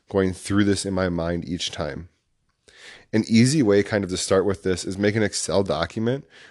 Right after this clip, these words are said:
with the objective at the top, and then there's columns designating actions, another column designating when to do them, another column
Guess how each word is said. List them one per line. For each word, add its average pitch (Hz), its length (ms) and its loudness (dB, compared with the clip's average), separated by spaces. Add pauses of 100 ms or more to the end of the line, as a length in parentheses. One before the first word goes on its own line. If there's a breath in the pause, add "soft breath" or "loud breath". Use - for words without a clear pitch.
with 101 140 -6
the 104 100 0
objective 92 520 -2
at 107 120 0
the 107 80 -8
top, 90 440 -6 (220)
and 104 100 0
then 98 80 0
there's 90 220 2
columns 101 720 0 (240 loud breath)
designating 95 600 2 (300)
actions, 123 760 0 (520 soft breath)
another 95 240 4
column 98 340 2
designating 92 720 -2
when 95 160 -2
to 92 80 -2
do 95 220 2
them, 131 260 4 (480 loud breath)
another 95 240 2
column 98 480 0